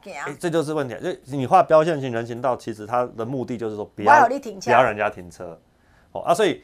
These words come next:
Speaker 2: 其实你画标线，所以这其实是一个循序渐进嘛。你画标线型人行道之后，大家就会认同说这边不要停车。
Speaker 1: 嗯。
Speaker 2: 然后你把它改成实体人行道之后，啊，就可以彻底的改善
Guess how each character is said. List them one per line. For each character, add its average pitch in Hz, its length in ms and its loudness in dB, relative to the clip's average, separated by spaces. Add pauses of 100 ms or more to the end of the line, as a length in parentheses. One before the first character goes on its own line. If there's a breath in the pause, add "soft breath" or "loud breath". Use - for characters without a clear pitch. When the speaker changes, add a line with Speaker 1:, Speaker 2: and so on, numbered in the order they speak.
(160 soft breath)
Speaker 2:
其 - 180 -6
实 156 380 -4
你 139 220 -4
画 165 320 6
标 151 180 6
线， 156 260 -2
所 202 120 0
以 - 20 4
这 202 100 4
其 147 160 0
实 147 80 0
是 156 200 -6
一 131 80 -4
个 120 240 0
循 117 240 -8
序 120 240 -6
渐 104 220 -6
进 113 140 -14
嘛。 92 120 -14
你 107 80 -8
画 165 200 6
标 135 200 4
线 139 120 -2
型 110 140 -8
人 98 160 -6
行 98 160 -12
道 104 100 -2
之 95 200 -10
后， 98 100 -12
大 127 140 0
家 113 160 -2
就 113 120 -8
会 113 120 -2
认 110 200 -6
同 90 220 -14
说 90 320 -14 (340)
这 123 120 -10
边 107 120 -8
不 95 80 -12
要 90 140 -10
停 87 180 -18
车。 - 140 -20 (360)
Speaker 1:
嗯。 202 200 -16 (160)
Speaker 2:
然 - 80 0
后 165 60 4
你 175 40 0
把 143 220 6
它 - 200 -10
改 107 140 -2
成 110 200 -4
实 135 260 -2
体 123 140 0
人 101 200 0
行 104 220 -12
道 104 160 0
之 98 180 -14
后， 92 300 -8
啊， - 100 -10
就 120 120 -8
可 123 80 -6
以 104 80 -4
彻 135 240 0
底 92 160 -14
的 87 120 -12
改 85 220 -10
善 101 260 -6